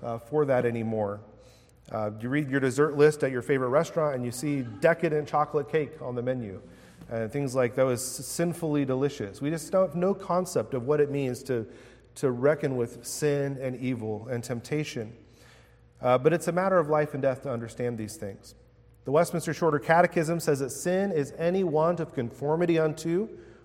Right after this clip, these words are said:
or transgression of the law of God. As I've said it to at least Sophie, it's when God says yes and you say, "I don't think so." When God says no and you say, "I think I will." That's sin. It's any want of conformity unto or transgression of the law of God.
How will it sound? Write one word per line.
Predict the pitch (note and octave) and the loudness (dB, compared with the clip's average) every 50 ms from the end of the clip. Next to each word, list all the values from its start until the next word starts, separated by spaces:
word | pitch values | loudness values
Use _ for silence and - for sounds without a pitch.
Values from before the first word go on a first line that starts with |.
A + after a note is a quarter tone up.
| - - | -6 0
or | C#3 D3 C#3+ | 0 0 0
transgression | - - D3+ C#3+ C3+ A#2+ - - C#3+ D#3 D#3 - F3 D#3+ | 2 0 0 0 -2 -2 2 2 4 4 4 0 0 2
of | C#3+ C#3+ C#3+ C#3+ | 2 2 2 2
the | D3+ | 0
law | C#3 C3 B2+ B2 B2 | 0 2 2 2 2
of | B2 B2 | 0 0
God. | B2 B2 A2+ G#2 G#2 A2+ B2 - - - - - _ - _ _ _ _ _ _ _ - - - | -2 -2 -2 -2 -4 -6 -12 -18 -20 -20 -20 -20 _ -20 _ _ _ _ _ _ _ -20 -20 -16
As | A#2+ A#2+ | -8 -6
I've | B2 A2+ A2 | -6 -6 -4
said | - C#3+ C#3 C3 | -2 -2 -2 -2
it | B2 - | -2 -4
to | - C3+ B2+ A#2 A2+ A2+ A#2 - - - - - | -4 -4 -4 -4 -4 -6 -8 -12 -18 -20 -12 -10
at | B2+ B2 | -6 -6
least | B2+ B2+ B2 - - | -4 -6 -6 -6 -4
Sophie, | - C3+ C#3 C#3 - A#2+ A2+ A2+ A2+ - - - - - - | -4 -4 -4 -4 -4 -6 -8 -8 -10 -14 -20 -20 -20 -10 -8
it's | B2 B2+ B2 - | -6 -6 -6 -6
when | C3+ B2+ B2 | -6 -6 0
God | A2+ C3 C#3 D3+ E3 D3+ | 2 4 6 6 4 2
says | - - C#3+ C3+ C3 A#2 G#2+ | 0 0 0 0 0 -2 -2
yes | B2+ C3 C#3 D#3+ F3+ F3 - | 0 2 2 2 2 0 -4
and | D3 B2+ | -6 -8
you | B2+ A#2+ | -8 -4
say, | - B2+ A#2+ | -2 0 0
"I | B2 C3+ | 2 2
don't | C3 B2+ B2 | 0 -2 -2
think | - D#3 E3 D#3+ | -4 -6 -6 -6
so." | - - B2+ B2 | -6 -4 -4 -4
When | B2 A#2+ A#2+ | -4 -4 -4
God | A#2 C3 C3 C#3+ C#3 | 0 0 0 0 0
says | - B2+ A2+ A#2+ | -2 -4 -6 -4
no | C3+ D3 D#3 D3 | -2 -2 0 -2
and | C3 B2 | -2 -4
you | A2+ | -6
say, | - C3+ A#2+ | -4 -2 -4
"I | A#2 G#2+ | -4 -4
think | - B2+ B2 - | -6 -8 -8 -6
I | B2 A2+ | -6 -4
will." | A2 A2 G2+ F#2+ G#2+ - - - - - - - _ _ - | -4 -4 -6 -8 -12 -16 -20 -20 -20 -20 -20 -20 _ _ -6
That's | C#3 C3+ C3+ - | -6 -6 -6 -6
sin. | - E3+ D3 G#2+ G2 - - - - - - - - - - - - - - _ _ - - | -4 -4 -2 -4 -4 -8 -14 -20 -20 -20 -20 -20 -20 -20 -20 -20 -20 -20 -20 _ _ -10 -10
It's | A#2+ - D3+ | -4 0 2
any | D3+ D#3+ F3 | 2 2 2
want | E3+ D#3 D#3+ E3 E3 D#3+ | 2 4 4 2 2 0
of | D#3+ - | -4 -6
conformity | - C3 A#2 A2+ - E3 E3 E3+ E3 D3+ D#3+ D#3 | -4 -6 -6 -2 0 2 2 2 2 2 2 2
unto | D3 D3 C#3+ - F3 F3+ F3 | 0 0 0 0 0 0 2
or | D#3+ C#3+ C#3 | 0 0 -2
transgression | - - C#3+ C3+ C3 A#2+ A2+ B2 C3+ D#3+ F#3 F3 - - C3 B2 B2+ C3 | -4 -6 -6 -6 -6 -6 -4 -2 0 0 0 -2 -2 -4 -4 -4 -4 -4
of | B2+ B2+ B2 | -4 -4 -2
the | B2+ B2 | -2 -2
law | A#2+ B2 A#2+ A#2 A#2 | 0 2 2 2 0
of | A2+ A2+ | 0 0
God. | A#2 A2+ G#2+ G#2 F#2+ G#2 | 0 0 0 0 -2 -6